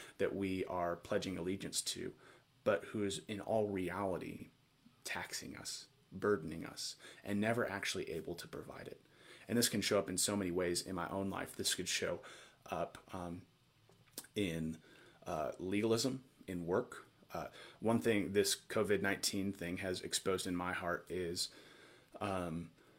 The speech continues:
there's really not a lot in ministry that's observably efficient. Uh, it's, it's all, like,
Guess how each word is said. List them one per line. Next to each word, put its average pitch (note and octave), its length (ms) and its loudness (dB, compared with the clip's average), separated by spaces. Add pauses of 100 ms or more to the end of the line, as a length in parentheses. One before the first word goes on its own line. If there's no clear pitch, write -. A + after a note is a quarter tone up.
(580)
there's D3+ 260 8
really F3 220 12
not G2+ 340 6
a G#2+ 40 8
lot G2+ 340 6
in G2 180 2
ministry A#2+ 560 4 (320)
that's G2+ 320 4
observably G#2 920 2 (1120)
efficient. - 600 2 (380)
Uh, F#2 200 2
it's, - 240 2
it's G#2+ 140 0
all, B2 400 8
like, F#2+ 220 2